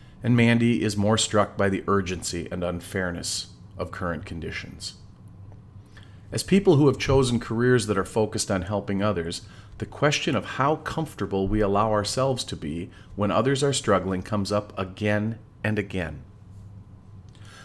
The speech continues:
Neither of us is rich, but we each live comfortably, and sometimes that doesn't feel right when you are surrounded by people who are struggling to meet their basic needs.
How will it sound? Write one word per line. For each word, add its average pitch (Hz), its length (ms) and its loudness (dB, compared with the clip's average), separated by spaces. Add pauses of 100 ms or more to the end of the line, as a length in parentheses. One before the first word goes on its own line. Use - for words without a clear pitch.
(180)
Neither 127 320 6
of 165 100 4
us 151 180 4
is 156 120 -2
rich, 98 320 0
but 143 100 2
we 143 140 4
each 147 220 2
live 151 180 -2
comfortably, - 640 -4 (400)
and 107 140 -4
sometimes 110 580 2
that 98 260 4
doesn't 104 280 0
feel 92 340 0
right 78 300 -6
when 95 140 -6
you 95 160 0
are 87 120 6
surrounded 98 560 2
by 90 140 2
people 101 420 -2
who 90 120 -2
are 87 100 2
struggling 98 520 2
to 104 100 0
meet 87 300 -4
their 90 120 -2
basic 82 420 -4
needs. 78 500 -8